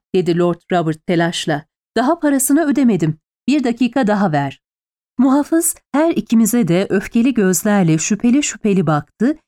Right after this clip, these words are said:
kapıyı kapatıp tekrar kilitledi. Sancılı kısa bir sessizlik oldu.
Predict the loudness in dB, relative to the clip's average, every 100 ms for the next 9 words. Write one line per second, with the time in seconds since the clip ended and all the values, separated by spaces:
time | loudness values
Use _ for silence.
0 | _ -6 -2 0 0 0 -2 -2 -2 -4
1 | -2 -4 0 -2 -2 -2 -4 -4 -4 -4
2 | -4 -10 _ _ _ -10 -2 0 0 0
3 | 0 0 -2 -4 -2 0 0 0 -4 -2
4 | -2 -2 -4 -2 -4 -6